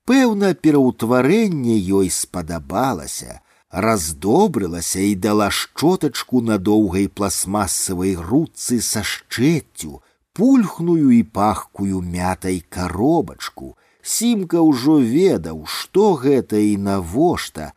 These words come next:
але наўмысна закапыліў губы і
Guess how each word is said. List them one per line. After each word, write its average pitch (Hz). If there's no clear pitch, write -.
але 226
наўмысна 117
закапыліў 107
губы 240
і 147